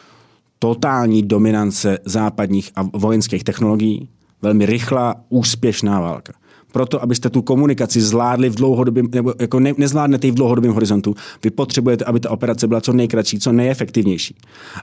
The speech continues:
Eh, s co nejmenším collateral damages, protože ty západní demokracie a ty západní lidi, nebo ty, ta svoboda a ty, ty, ten náš rozdílnost těch režimů způsobuje to,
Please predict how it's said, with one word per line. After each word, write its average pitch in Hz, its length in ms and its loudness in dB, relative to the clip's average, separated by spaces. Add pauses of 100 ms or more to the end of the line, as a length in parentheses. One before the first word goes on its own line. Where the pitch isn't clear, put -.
Eh, 110 720 -2
s - 120 -6
co 127 120 0
nejmenším 123 640 4
collateral 117 420 0
damages, 113 360 2
protože 110 300 -2
ty 120 120 2
západní 117 420 2
demokracie 113 600 2
a - 100 -8
ty 120 100 0
západní 113 440 2
lidi, 101 240 2 (280)
nebo 104 140 -2
ty, 120 160 -2 (300)
ta 113 120 -4
svoboda 123 600 0 (280)
a - 80 -6
ty, 120 140 -2
ty, 117 180 -2
ten 120 140 0
náš 117 200 0
rozdílnost 120 420 2
těch 117 160 -2
režimů 107 300 2
způsobuje 110 500 0
to, 98 220 0